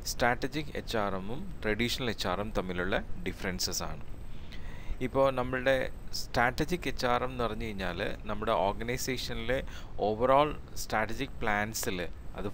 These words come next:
ഫോർമുലേറ്റ് ചെയ്യാനുള്ളതിൽ പാർട്ടിസിപ്പേറ്റ് ചെയ്യുന്നു. ഓക്കെ, അത് മാത്രമല്ല, അതിലൂടെ നമ്മളുടെ എച്ച് ആർ ഫങ്ഷൻസിനെ കമ്പനി സ്ട്രാറ്റജിയുമായിട്ട് അലൈൻ ചെയ്യുന്നു. അതേസമയം നമ്മുടെ ട്രഡീഷണൽ എച്ച് ആർ ആണെങ്കിൽ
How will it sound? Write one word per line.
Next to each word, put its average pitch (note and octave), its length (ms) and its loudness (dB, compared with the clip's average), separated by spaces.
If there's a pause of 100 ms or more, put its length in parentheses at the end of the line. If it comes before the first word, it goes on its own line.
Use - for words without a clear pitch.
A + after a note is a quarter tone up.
ഫോർമുലേറ്റ് A2 540 2
ചെയ്യാനുള്ളതിൽ F#2+ 580 2 (320)
പാർട്ടിസിപ്പേറ്റ് F#2 680 0
ചെയ്യുന്നു. E2 300 2 (840)
ഓക്കെ, D#3 160 2 (1080)
അത് C3+ 100 4 (100)
മാത്രമല്ല, D#3 420 2 (840)
അതിലൂടെ D#3 460 2 (120)
നമ്മളുടെ C3 280 2 (100)
എച്ച് - 140 2
ആർ D#3 120 6 (100)
ഫങ്ഷൻസിനെ C3 640 0 (1120)
കമ്പനി C3 380 6
സ്ട്രാറ്റജിയുമായിട്ട് A#2 800 4 (120)
അലൈൻ F#2+ 280 4
ചെയ്യുന്നു. F2 360 2 (1080)
അതേസമയം A#2+ 460 2
നമ്മുടെ A#2 200 4 (100)
ട്രഡീഷണൽ B2 540 6
എച്ച് - 180 2
ആർ A2 120 6
ആണെങ്കിൽ F2 360 0